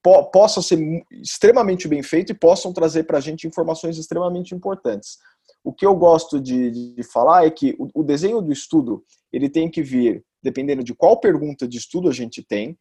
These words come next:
Se a nossa pergunta é relacionada a um tratamento,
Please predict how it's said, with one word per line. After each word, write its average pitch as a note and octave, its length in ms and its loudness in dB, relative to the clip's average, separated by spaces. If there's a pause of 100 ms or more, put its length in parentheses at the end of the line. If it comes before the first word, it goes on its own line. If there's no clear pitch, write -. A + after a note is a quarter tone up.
(140)
Se - 120 -4
a C#3 40 4
nossa E3+ 260 0
pergunta D#3 500 -2
é C#3+ 40 -2
relacionada B2 600 -2
a - 20 0
um C3 160 -6
tratamento, B2+ 1000 -4